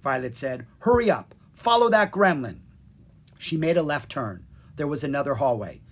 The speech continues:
Jolt was nowhere in sight. Leon stepped in front of her. "Let me lead," he said. "I know this level really well. I can get us through it fast." "Right. You've probably done this a million times," Violet agreed.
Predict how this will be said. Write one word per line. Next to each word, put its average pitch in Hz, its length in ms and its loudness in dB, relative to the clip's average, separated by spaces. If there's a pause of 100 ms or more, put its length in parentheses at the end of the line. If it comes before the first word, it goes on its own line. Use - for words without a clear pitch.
(200)
Jolt 151 340 -4
was 135 180 -10
nowhere 135 440 -4
in 113 120 -8
sight. 95 440 -8 (460)
Leon 139 400 -4
stepped - 400 -6
in 127 80 -8
front 120 260 -4
of 113 60 -10
her. - 180 -14 (500)
"Let 214 240 2
me 190 180 2
lead," 120 380 -4
he 110 160 -14
said. 98 320 -12 (340)
"I 196 180 0
know 190 220 6
this 165 220 -2
level 135 340 -2
really 170 260 2
well. 110 380 -4 (260)
I 180 140 -2
can 170 180 -4
get 143 160 -4
us 131 160 -6
through 151 200 -2
it 113 100 -8
fast." 117 640 -2 (580)
"Right. 131 520 0 (260)
You've 120 200 -12
probably 156 360 0
done 147 220 -2
this 123 180 -8
a 123 60 -8
million 160 400 0
times," 104 560 -8 (220)
Violet 104 300 -6
agreed. 95 460 -12